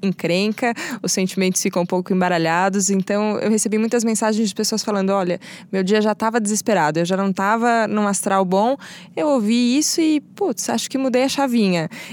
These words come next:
E é uma coisa que a gente não, não ganha consciência. Ensinar isso desde criança, que, que você,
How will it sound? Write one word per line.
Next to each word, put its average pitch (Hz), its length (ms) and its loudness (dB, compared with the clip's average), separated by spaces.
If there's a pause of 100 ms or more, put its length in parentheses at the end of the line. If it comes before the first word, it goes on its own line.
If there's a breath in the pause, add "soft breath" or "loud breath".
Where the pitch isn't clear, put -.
E 202 140 0
é 233 100 2
uma 269 100 0
coisa 196 180 -2
que 220 80 0
a 208 40 2
gente 208 220 0
não, 220 160 2
não 208 280 2
ganha 208 220 2
consciência. 214 500 -2
Ensinar 208 300 0
isso 294 180 -2
desde 240 300 0
criança, 180 580 0 (320 loud breath)
que, 180 580 0
que - 160 -6
você, 196 640 0